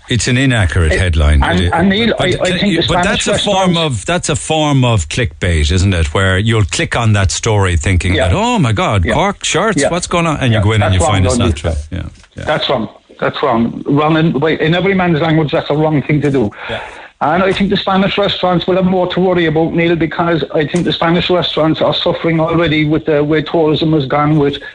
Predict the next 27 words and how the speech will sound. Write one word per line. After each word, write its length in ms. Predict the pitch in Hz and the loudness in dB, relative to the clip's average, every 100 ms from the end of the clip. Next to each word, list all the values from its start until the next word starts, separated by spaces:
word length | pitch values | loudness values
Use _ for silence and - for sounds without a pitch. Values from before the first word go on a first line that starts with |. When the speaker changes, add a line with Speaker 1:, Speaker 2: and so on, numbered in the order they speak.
| - - | -8 -2
Speaker 2:
flights 260 | 165 156 | -2 -2
being 160 | - 175 | 0 0
cancelled 640 | - 170 160 - 160 156 | 0 0 0 0 0 2
and 340 | 143 143 147 - | 0 0 0 -2
covid 440 | 165 165 160 160 | 0 2 2 0
and 240 | 156 147 - | 0 -2 -2
all 240 | 165 165 | -2 -2
sorts 300 | - 156 - | -2 -4 -2
of 100 | 143 | -4
stuff 260 | - 156 - | -2 -4 -2
going 160 | 151 147 | -2 2
on 120 | 151 | 2
in 100 | 147 | 2
the 60 | |
world. 280 | 135 139 147 - - - - - | 2 2 0 -4 -18 -18 -10 -4
And, 340 | 151 165 170 | 0 2 0
uh, 40 | - 156 165 - | 0 0 0 -2
if 240 | 170 - | -4 -2
they 120 | 180 | -2
are 260 | 165 180 208 | 0 0 0
deciding 520 | 185 190 202 180 185 | -2 0 0 0 -2
to 100 | - | -2
do 200 | 165 175 | 0 2
that, 200 | 156 147 | 2 0
that's 240 | 147 - - | -2 -4 -2
their 140 | 147 | 0
right, 280 | 131 160 | 2 0